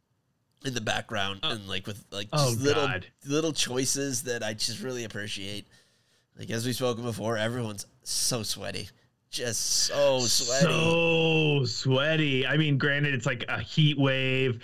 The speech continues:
Speaker 2: It's supposed to be a hundred and nine degrees. And even with g-,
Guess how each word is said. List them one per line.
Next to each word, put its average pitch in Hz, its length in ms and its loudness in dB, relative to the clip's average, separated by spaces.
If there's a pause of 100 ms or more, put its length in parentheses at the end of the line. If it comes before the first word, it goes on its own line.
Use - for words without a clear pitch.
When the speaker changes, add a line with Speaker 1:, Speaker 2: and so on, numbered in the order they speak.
(160)
Speaker 2:
It's 143 140 -2
supposed 165 260 0
to 160 60 2
be 151 80 4
a 123 60 0
hundred 143 400 2
and 127 160 0
nine 127 300 2
degrees. 123 640 2 (200)
And 170 120 0
even 233 300 2
with 175 180 2
g-, - 80 -4